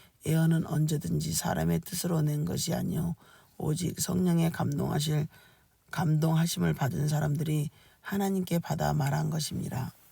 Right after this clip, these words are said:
그러나 백성 가운데 또한 거짓 선자-, 선지자들이 일어났었나니, 이와 같이 너희 중에서도 거짓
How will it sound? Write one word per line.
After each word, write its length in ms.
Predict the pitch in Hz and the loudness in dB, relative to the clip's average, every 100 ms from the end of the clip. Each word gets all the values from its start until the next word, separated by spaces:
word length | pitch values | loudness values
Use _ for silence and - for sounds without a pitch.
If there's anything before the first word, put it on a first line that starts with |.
| - _ _ _ _ _ _ _ - - - - - - - | -20 _ _ _ _ _ _ _ -20 -20 -20 -20 -20 -20 -12
그러나 460 | - 170 180 185 185 | -2 2 2 2 0
백성 420 | 165 131 165 170 | -2 0 0 0
가운데 560 | 175 185 185 151 147 160 - - _ | 0 0 2 2 0 -4 -12 -20 _
또한 320 | - 180 165 | 0 2 2
거짓 360 | - 151 151 156 | 0 -2 0 0
선자-, 380 | - 170 160 160 - _ | 0 0 2 0 -2 _
선지자들이 960 | - 175 - 190 180 160 156 160 151 147 | -8 -4 -2 -4 -2 0 0 0 -2 -2
일어났었나니, 1120 | - 143 151 - - - - 117 139 - 127 - - - - _ | -2 -2 0 -2 -4 -6 -6 -4 -2 -2 -2 -4 -10 -20 -20 _
이와 200 | - 160 | -2 0
같이 260 | 156 175 - | 0 -2 -2
너희 300 | 160 156 78 | 0 2 2
중에서도 600 | - - 76 69 - 73 | 0 0 -2 0 -2 -2
거짓 440 | - 123 - 151 | 0 -2 0 -4